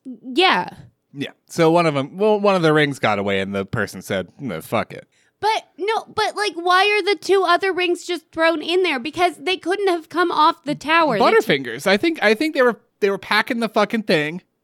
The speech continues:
Speaker 2: And bo-, shit, Butterfingers. They all went flying. They, they recovered two. One went under a conveyor belt on the other side of the
Speaker 1: N-
Speaker 2: factory, and they slammed it all together and moved on 'cause they have a quota.
Speaker 1: No, no, no, no. But th-, this isn't the Fisher-Price factory.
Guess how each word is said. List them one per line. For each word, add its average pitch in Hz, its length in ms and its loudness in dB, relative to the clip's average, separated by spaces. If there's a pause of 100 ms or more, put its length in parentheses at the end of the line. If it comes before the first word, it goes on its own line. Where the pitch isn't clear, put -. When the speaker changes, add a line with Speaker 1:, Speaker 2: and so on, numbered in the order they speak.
(120)
Speaker 2:
And 165 240 2
bo-, 170 300 4
shit, 208 280 -2
Butterfingers. 165 520 0
They 143 80 2
all 160 120 4
went 190 160 0
flying. 156 320 4
They, 165 120 0
they 147 180 0
recovered 180 480 0
two. 165 300 2
One 160 320 2
went 170 160 0
under 160 200 2
a 156 60 0
conveyor 156 460 2
belt 123 240 0
on 135 100 0
the 131 80 0
other 131 140 2
side 143 200 0
of 170 80 0
the - 60 0
Speaker 1:
N- 127 40 2
Speaker 2:
factory, 120 400 0
and 123 180 -2
they 127 120 2
slammed 135 400 -2
it 143 80 -2
all 143 140 2
together 143 320 0
and 151 80 -2
moved 165 200 -4
on 220 180 4
'cause 135 140 -4
they 135 100 4
have 139 120 2
a 147 60 -4
quota. 202 480 -4
Speaker 1:
No, 339 80 4
no, 392 140 6
no, 415 200 6
no. 466 280 4
But 370 100 -4
th-, 392 240 2
this 403 180 4
isn't 403 400 0
the 427 100 2
Fisher-Price 359 760 0
factory. 359 720 0